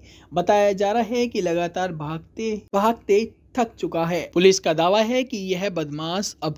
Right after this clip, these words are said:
चेन्नई में किसी कुख्यात बदमाश के घर में शरण लेगा।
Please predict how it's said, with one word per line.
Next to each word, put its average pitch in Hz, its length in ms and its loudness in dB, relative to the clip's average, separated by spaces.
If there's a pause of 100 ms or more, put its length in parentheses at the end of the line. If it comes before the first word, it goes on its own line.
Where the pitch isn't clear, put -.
(100)
चेन्नई 196 400 2
में 240 220 2
किसी 202 300 -6
कुख्यात 170 540 -4
बदमाश 147 560 -4
के 175 180 -6
घर 143 180 -4
में 160 260 -4
शरण 151 440 -2
लेगा। 151 400 2